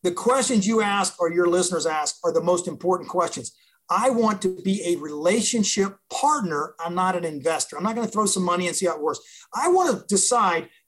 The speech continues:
who I'm gonna invest with, what category of asset, and I wanna be in that space. I wanna invest in some of your projects, Peter, not one time. I wanna be a continual partner with you for as long as I can 'cause I like you and I trust your team.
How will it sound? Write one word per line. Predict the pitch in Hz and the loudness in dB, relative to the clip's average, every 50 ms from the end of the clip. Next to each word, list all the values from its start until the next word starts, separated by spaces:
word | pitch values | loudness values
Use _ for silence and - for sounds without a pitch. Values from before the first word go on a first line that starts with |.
| _ _ - | _ _ -2
who | - 277 311 320 | 0 2 4 4
I'm | 294 269 | 4 4
gonna | 254 247 220 | 2 2 2
invest | 202 185 190 190 196 180 - | 2 2 2 2 0 0 0
with, | 196 190 180 180 180 | 2 2 2 2 0
what | 180 254 277 - - | -4 -6 -6 -6 -10
category | - - - 247 262 285 302 277 233 220 196 180 | -10 -6 -4 -2 -2 0 -2 0 0 2 2 2
of | 165 165 | 2 2
asset, | 160 160 156 - - 170 165 - - - - _ | 2 0 0 2 2 2 0 0 -4 -20 -14 _
and | - 214 | -4 -2
I | 233 254 | 0 2
wanna | 277 269 262 208 | 2 2 2 2
be | 185 - 247 269 | 0 0 0 0
in | 269 262 | 2 2
that | 269 254 226 - | 0 0 0 -2
space. | - - - 277 285 311 311 220 - - - - - _ _ _ _ _ _ - | -2 -2 -2 -2 -2 0 -2 -2 -2 -4 -4 -6 -8 _ _ _ _ _ _ -4
I | 190 254 311 | -2 0 2
wanna | 339 339 311 | 2 2 2
invest | 269 214 214 262 240 226 | 2 2 2 2 0 0
in | 240 220 | 0 0
some | - - 233 220 | 0 2 2 2
of | 202 | 2
your | 214 285 - | 2 0 0
projects, | - 226 220 208 202 190 185 | 0 0 0 0 0 -2 -4
Peter, | - 233 247 233 | -4 -2 0 0
not | 226 262 269 220 196 | 0 0 0 0 0
one | 190 220 254 220 | 0 0 0 0
time. | 226 202 208 | 0 2 2
I | 226 247 | 2 2
wanna | 277 262 240 | 2 2 2
be | 214 247 | 0 0
a | 226 | -2
continual | 233 208 214 202 233 247 233 226 220 | 0 -2 -2 0 0 0 2 0 0
partner | - - 240 247 233 226 | 0 0 -2 0 0 0
with | 220 208 | -2 0
you | 208 240 196 | -2 -2 -2
for | - 202 | -2 -2
as | 180 | -2
long | 185 208 220 226 226 | 0 0 0 0 0
as | 196 | 0
I | 202 196 | -2 -4
can | 180 - 262 269 269 214 - - - - - | -4 -4 -4 -2 -2 -4 -6 -10 -14 -8 -4
'cause | 233 202 | -2 -2
I | 214 208 208 | 0 0 0
like | 202 196 208 220 240 254 202 - | 2 2 2 2 0 0 -2 -2
you | 240 240 | -2 0
and | 214 | 0
I | 202 190 | 0 -2
trust | 185 - - 226 214 - - - | -2 -2 -2 -2 -2 -2 -2 -2
your | - 185 175 | -2 -2 -2
team. | - - - 320 302 214 - | -2 -6 -8 -6 -6 -6 -6